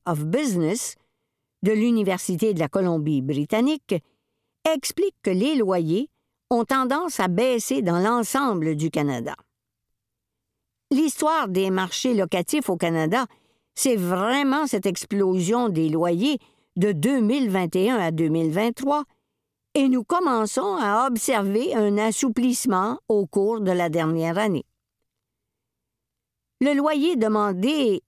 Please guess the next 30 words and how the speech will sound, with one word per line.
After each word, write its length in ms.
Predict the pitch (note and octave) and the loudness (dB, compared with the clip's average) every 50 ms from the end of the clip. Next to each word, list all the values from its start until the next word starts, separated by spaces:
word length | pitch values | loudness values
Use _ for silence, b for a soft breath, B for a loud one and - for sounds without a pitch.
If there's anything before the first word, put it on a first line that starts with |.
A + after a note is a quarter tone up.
| _ | _
moyen 540 | - F#3+ F#3+ G#3 A#3+ D4 C#4+ A3+ F#3+ G3 A3+ E4+ - _ _ _ _ _ _ _ _ _ _ _ - | 0 0 2 2 2 2 0 0 0 0 -2 -2 -6 _ _ _ _ _ _ _ _ _ _ _ -2
pour 240 | - G3+ G3+ G#3+ - _ - | 0 0 2 0 -2 _ 0
un 480 | G#3+ F#3+ F#3 F3+ F3 F3 E3+ E3+ E3+ | 0 2 2 2 2 0 0 0 0
logement 500 | E3+ F#3+ A#3+ A#3 G3 F3+ G3+ A3 A3 A3+ | 0 0 0 0 0 0 0 0 0 0
de 160 | G3+ E3+ E3+ | 0 0 0
deux 280 | E3 D#3 A3 C4+ C#4+ C4 | 0 0 0 0 0 0
chambres 500 | G#3 - G#3+ F#3+ A3 D4+ G#4+ F#4+ C4+ F#3 - - | -2 0 0 0 0 -2 -2 -4 -4 -4 -6 -4
à 80 | F3 E3 | -4 -2
Vancouver 460 | D3+ E3 D#3+ D3+ - - G3 G3+ B3+ E4+ G4 D#4+ B3+ - _ _ _ _ _ _ _ _ _ _ _ _ _ - C#4 | -2 -2 -2 -2 -2 -2 -2 0 0 0 -2 -2 -4 -6 _ _ _ _ _ _ _ _ _ _ _ _ _ -6 -6
a 60 | C#4+ | -4
commencé 540 | C4+ - F#4+ F#4+ D#4+ D4 C#4+ C4+ - - A#4+ A4+ F#4 - - G3+ | -2 0 0 2 2 2 0 0 0 0 0 0 -2 -2 -2 -2
à 100 | F#3+ G3+ - B3+ C4+ | -2 -2 0 -2 0
augmenter 640 | B3 B3+ A#3 A3 G#3 G3 F#3+ F3+ - - D4+ E4 D#4 | 0 2 2 2 2 0 0 -2 -4 -2 -2 0 0
au 160 | B3 G3+ F#3+ | 0 0 0
début 420 | F3+ E3 G3+ G#3+ F#3 F3 A3+ C4+ G#3+ | 0 0 0 2 2 2 0 0 0
de 120 | F3 F3+ | 0 0
deux 220 | D#3+ D3 F#3 G3+ | 0 0 0 2
mille 240 | G#3 G#3+ A3+ G#3+ F#3+ | 2 2 0 0 0
vingt 240 | E3 E3 D#3 D#3 - | 0 -2 -2 0 0
et 120 | A3+ B3 | 0 0
un 140 | C#4+ E4 E4 - _ _ _ _ _ _ _ _ _ _ _ _ _ _ - | 0 0 -2 -4 _ _ _ _ _ _ _ _ _ _ _ _ _ _ -4
pour 160 | C#4+ D4 D4 | -2 0 0
atteindre 500 | D4+ D#4 D4+ - F#4 G4 G4+ F4 B3+ G3 | 0 -2 -2 -2 -2 0 0 0 0 0
un 160 | F#3+ F#3 F#3 | 0 0 0
sommet 520 | F3+ - - C#4 C4+ A3+ G3+ G#3 A#3+ D4 - _ _ _ _ _ _ - | -2 -2 -2 0 0 2 0 0 -2 -4 -6 _ _ _ _ _ _ -4
de 140 | E3 G#3 A3+ | -2 -2 -2
trois 440 | - - A3 G#3 G3+ B3+ D4 D#4 D4+ | -2 -2 -4 -2 0 0 0 0 2
mille 300 | C#4 C#4+ C#4+ C4 A3+ G3+ | 0 0 0 0 -2 -2
cinq 320 | - - C4 C4+ C#4+ C4 | -2 -2 -2 -2 -2 -2
cent 220 | - - - F3+ | -2 -2 -2 -2